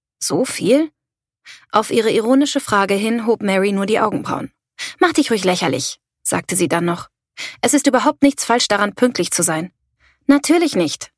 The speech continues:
Shannon nahm ihre Schwester bei der Schulter, drehte sie herum und schob sie zum Eingang. Im Inneren des Gebäudes gab es scheinbar fünf verschiedene Anwälte und Notare. Sie mussten zu Mister, Mister, äh,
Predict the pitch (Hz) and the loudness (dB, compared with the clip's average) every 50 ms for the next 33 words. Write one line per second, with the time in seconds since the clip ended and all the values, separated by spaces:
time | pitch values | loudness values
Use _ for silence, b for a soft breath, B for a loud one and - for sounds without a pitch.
0 | _ _ _ _ _ _ _ - - - 202 190 202 214 208 196 196 196 196 208 | _ _ _ _ _ _ _ 0 0 2 2 2 0 0 2 2 2 2 2 0
1 | 196 190 185 - - 196 190 - 214 196 - 180 165 160 190 - - 208 214 226 | 0 0 0 2 2 0 2 2 0 0 2 2 2 2 0 0 0 0 0 0
2 | - 220 220 214 - 214 202 202 214 202 208 196 202 196 180 196 240 247 254 269 | 0 -2 -2 0 -2 -2 0 0 0 0 0 0 0 0 0 2 2 2 2 0
3 | 311 302 - - 208 190 - - 190 180 - 190 180 - 175 170 170 - 151 - | 0 -2 -2 -2 -2 0 0 0 0 0 0 0 0 0 0 -2 -2 -2 -2 -4
4 | - - - _ _ _ _ _ _ B B B B B B B B - - 247 | -4 -8 -12 _ _ _ _ _ _ B B B B B B B B 0 2 2
5 | 269 294 302 311 254 220 202 202 190 - - 190 190 185 185 190 196 214 220 - | 4 4 4 4 2 0 -2 -2 -2 -2 -2 2 2 4 4 4 2 0 -2 0
6 | - 208 190 - 196 185 - - 202 202 196 196 196 196 - - 262 262 254 - | 0 0 0 0 0 0 2 2 0 0 0 0 0 0 2 2 2 2 2 0
7 | 220 208 - 247 240 214 208 208 - - 202 196 190 185 185 185 202 190 185 196 | 0 0 0 0 0 0 0 0 0 0 0 2 0 0 0 0 -2 -2 0 -2
8 | 220 - 220 214 185 175 - - - - - _ _ _ _ B B B B B | -2 0 0 0 0 0 -2 -6 -12 -14 -14 _ _ _ _ B B B B B
9 | - - 277 262 269 269 - - 254 - 254 226 233 240 - - - 226 220 214 | 2 4 4 4 4 2 0 -2 0 0 0 0 0 0 0 0 0 2 2 2
10 | 208 202 196 202 - - 233 214 196 - - 202 190 185 165 156 147 - - - | 0 0 -2 -4 -6 -4 -2 0 0 0 0 0 0 0 0 -2 -4 -8 -10 -6
11 | - 165 165 165 151 - - | -4 -2 -2 -2 -4 -6 -8